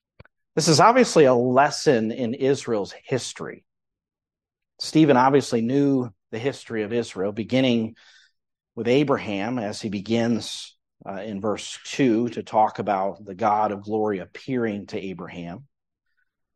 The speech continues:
And if you were to go through this chapter, there's, of course, these introductory statements, the high priest's statement, and then Stephen's request for them to hear. But then as Stephen proceeds with his speech,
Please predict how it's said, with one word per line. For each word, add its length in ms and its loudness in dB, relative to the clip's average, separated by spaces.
And 140 2
if 100 -2
you 120 8
were 80 8
to 60 4
go 220 6
through 180 0
this 180 -4
chapter, 560 2
there's, 200 -8
of 80 -10
course, 280 0
these 240 -4
introductory 680 -2
statements, 760 -2
the 100 -8
high 180 2
priest's 720 -6
statement, 480 0
and 120 -6
then 140 -6
Stephen's 720 -4
request 560 -4
for 120 -4
them 200 -4
to 60 -10
hear. 460 0
But 220 -6
then 240 0
as 220 -8
Stephen 440 -2
proceeds 840 -4
with 200 0
his 220 -4
speech, 800 -8